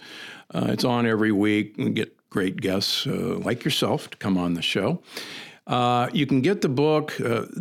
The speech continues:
there's a really interesting thing. The book will be available March nineteenth. And if you go to Barnes and Noble or barnes and noble dot com, there's a secret. Barnes and Noble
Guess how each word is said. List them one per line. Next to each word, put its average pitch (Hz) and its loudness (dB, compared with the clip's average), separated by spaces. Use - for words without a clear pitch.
there's 135 2
a 147 0
really 214 4
interesting 139 2
thing. 98 2
The 117 2
book 185 0
will 165 2
be 143 4
available 113 4
March 98 2
nineteenth. 95 -2
And 107 0
if 120 0
you 139 2
go 170 2
to 226 2
Barnes 127 2
and 110 4
Noble 92 -2
or 110 2
barnes 107 2
and 104 2
noble 95 2
dot 87 -2
com, 87 -4
there's 123 2
a 143 2
secret. - 0
Barnes 143 2
and 156 4
Noble 131 2